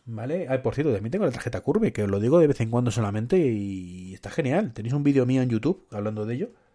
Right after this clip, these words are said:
Y, joder, pues si os dais de alta, pues os lleváis cinco libras gratis con el código que os pongo,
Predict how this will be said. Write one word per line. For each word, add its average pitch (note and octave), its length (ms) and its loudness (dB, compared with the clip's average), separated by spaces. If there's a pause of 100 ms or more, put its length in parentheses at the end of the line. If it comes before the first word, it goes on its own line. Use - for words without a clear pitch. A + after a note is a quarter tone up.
(400)
Y, G2 160 -12
joder, - 320 -10
pues F#2 160 -10
si G2+ 80 -4
os G2 40 -4
dais G#2+ 160 0
de A#2 80 2
alta, B2 360 0
pues G2+ 180 -6
os G2+ 80 -2
lleváis G2+ 240 0
cinco D3 220 0
libras F2+ 220 -2
gratis D3+ 300 -2
con G2+ 120 -4
el F#2+ 60 -4
código G2 260 -4
que - 100 -14
os - 60 -18
pongo, G#3 260 -6